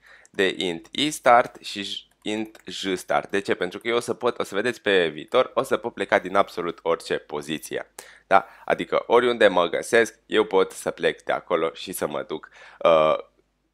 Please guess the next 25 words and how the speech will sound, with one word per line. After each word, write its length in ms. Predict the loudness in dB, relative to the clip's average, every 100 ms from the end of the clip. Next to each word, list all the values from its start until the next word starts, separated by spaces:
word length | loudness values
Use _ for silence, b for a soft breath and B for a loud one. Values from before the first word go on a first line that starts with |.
| _
oricare 300 | 0 2 6
ar 80 | 6
fi 120 | 4
poziția 360 | -4 -4 -2 -2
de 100 | -4
start, 360 | 6 8 8 2
eu 160 | -4 -2
pot 220 | -2 -2
cu 80 | -4
ajutorul 520 | -6 -4 -2 -2 -2
ei 160 | 0 0
să 160 | 2
aflu 260 | 4 4 2
distanța 400 | -12 -4 -4 -4
până 200 | -10 -8
oriunde 320 | -8 -8 -10
vreau 220 | -8 -8 -8
eu. 160 | -10 -14 _ B B B B B B B B
Asta 240 | 4 4 4
este 180 | 0
un 60 | -4
lucru 180 | -8 -4
foarte, 420 | 2 2 0 -10
foarte 360 | -2 -4 -2 -6
tare. 380 | -4 -4 -6